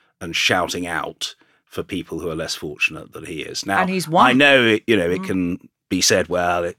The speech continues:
Speaker 1: I suspect that while he's pursuing his career as a footballer for Manchester United, he might not have the highest attendance record in the House of Lords.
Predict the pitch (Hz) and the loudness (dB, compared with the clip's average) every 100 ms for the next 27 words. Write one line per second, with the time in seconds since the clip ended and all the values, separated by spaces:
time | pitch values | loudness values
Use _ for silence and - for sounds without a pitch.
0 | - 101 - - - - 147 113 110 113 | -4 -2 -2 -2 0 4 4 2 0 2
1 | 104 101 - - 104 98 90 - 98 95 | 2 -2 -6 -2 0 0 -2 -4 -2 -2
2 | 87 110 98 92 85 85 85 82 - 90 | -4 -6 -4 -4 -6 -6 -8 -8 -10 -6
3 | 90 85 80 90 87 98 107 107 92 - | -6 -6 -8 -8 -4 0 0 0 -4 -6
4 | 85 85 80 87 80 80 - 196 147 80 | -6 -4 -4 -4 -6 -6 2 4 4 2
5 | 73 71 - - 67 69 67 67 - - | -6 -10 -10 -12 -14 -16 -12 -12 -12 -12
6 | 58 - | -14 -14